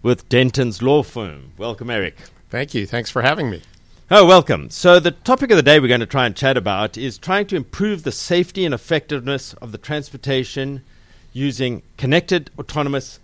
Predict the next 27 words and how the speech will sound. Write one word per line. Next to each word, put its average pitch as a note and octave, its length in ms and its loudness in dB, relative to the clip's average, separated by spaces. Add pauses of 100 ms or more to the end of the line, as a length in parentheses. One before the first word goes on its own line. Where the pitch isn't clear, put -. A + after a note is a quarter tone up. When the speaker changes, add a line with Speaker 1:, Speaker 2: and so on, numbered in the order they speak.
Speaker 1:
and B2 140 -10
electric A2+ 420 -6
vehicles. F2+ 440 -6
Those A#2 260 -8
are - 20 -4
all A#2+ 140 -4
the G#2+ 80 -4
buzzwords C#3 580 2
that A#2+ 140 -8
we're A#2+ 100 -6
talking D3+ 340 -8
about. E3+ 380 -2 (400)
So, - 140 -8
Eric, F#3+ 240 2
thanks E3+ 200 -2
for E3 80 -4
joining D#3 300 -2
me D3+ 100 -2
on C#3+ 140 -2
the C#3 60 -6
show. C3 240 -8 (160)
Speaker 2:
Happy B2+ 420 -2
to C#3 120 -2
be E3+ 200 -4
here. B2+ 220 -6 (1500)
Speaker 1:
So A#3+ 140 2
firstly, G3 480 2